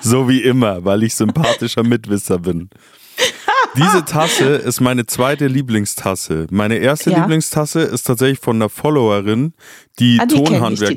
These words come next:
Speaker 1: macht.
Speaker 2: Tasse.
Speaker 1: Ja, genau. Die hat mir quasi
Speaker 2: Die ist schön.
Speaker 1: meine eigene Tasse gemacht. Die ist
Speaker 2: Ja.
Speaker 1: ultra cool. Und das Ding ist eine Tasse in Form eines halben Pokeballs, würde ich jetzt mal sagen. Und das Besondere an der ist,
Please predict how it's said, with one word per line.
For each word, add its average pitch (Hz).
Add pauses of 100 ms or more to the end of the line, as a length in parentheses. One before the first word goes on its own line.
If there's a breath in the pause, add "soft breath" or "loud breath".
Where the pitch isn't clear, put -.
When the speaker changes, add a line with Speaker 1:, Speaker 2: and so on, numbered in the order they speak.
Speaker 1:
macht. 113
Speaker 2:
Tasse. 120
Speaker 1:
Ja, 120
genau. 117
Die 110
hat 117
mir 131 (640 loud breath)
quasi 123
Speaker 2:
Die 247
ist 320
schön. 156
Speaker 1:
meine 165
eigene 165
Tasse 151
gemacht. 110
Die 120
ist 117
Speaker 2:
Ja. -
Speaker 1:
ultra 160
cool. 143 (560 loud breath)
Und 127
das 156
Ding 180 (840)
ist 127
eine 127 (140)
Tasse 165
in 131
Form 156
eines 127
halben 143
Pokeballs, 156
würde 156
ich 156
jetzt 160
mal 151
sagen. 151 (360 loud breath)
Und 123
das 127
Besondere 123
an 98
der 104
ist, 123